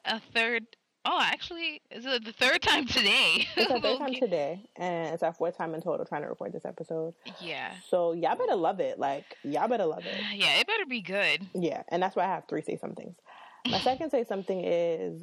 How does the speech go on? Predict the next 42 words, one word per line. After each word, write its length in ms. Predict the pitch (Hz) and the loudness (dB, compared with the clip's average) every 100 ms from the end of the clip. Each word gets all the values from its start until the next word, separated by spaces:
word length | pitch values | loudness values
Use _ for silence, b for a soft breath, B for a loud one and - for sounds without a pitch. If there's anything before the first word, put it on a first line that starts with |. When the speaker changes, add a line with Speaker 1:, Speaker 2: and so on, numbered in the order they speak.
| - | -6
Speaker 2:
um, 1080 | 170 170 170 165 170 165 165 165 160 175 202 | -2 0 -2 -4 -6 -6 -8 -8 -8 -10 -12
so 280 | - 190 175 | -4 -2 -2
today 200 | - 226 | 0 0
I 20 | 254 | 0
was 100 | 269 | 0
in 80 | |
a 40 | 226 | -2
mood, 280 | 175 196 - | 0 -2 -4
and 560 | 185 185 170 165 160 165 - | -4 -4 -4 -4 -6 -8 -6
I 140 | 165 | -4
really 260 | 165 165 170 | 0 2 0
didn't 140 | 175 | -2
wanna 140 | 170 170 | -6 -8
record 400 | 170 165 165 175 | -2 -2 -2 -4
this 120 | 170 | -6
podcast. 380 | 160 170 233 - _ _ _ _ | -4 -4 -4 -6 _ _ _ _
Like, 120 | 156 | -12
I 80 | 196 | -8
just, 180 | 160 165 - - | -8 -8 -8 -2
I 80 | |
didn't 160 | 180 - | -2 -2
want 200 | 165 170 | -6 -4
to 120 | 226 | -4
because 440 | 208 185 165 160 160 160 | -4 -2 -2 -2 -4 -4
I 60 | |
was 120 | 165 | -2
in 80 | 165 | -2
a 40 | 185 | 0
mood, 280 | 311 160 - | 0 -2 -6
and 340 | 156 151 151 - B - | -8 -8 -10 -12 B -2
I 80 | 175 | -2
didn't 140 | 170 | 0
feel 100 | 170 | -2
like 80 | 160 | 0
I 80 | 165 | 0
would 160 | 160 | 0
be 80 | 165 | -2
coming 220 | 170 180 | -2 -2
from 160 | 170 180 | 0 0
a 40 | |
genuine 340 | 165 156 156 156 | 0 0 -2 0
place. 340 | 220 370 - | 0 -2 -6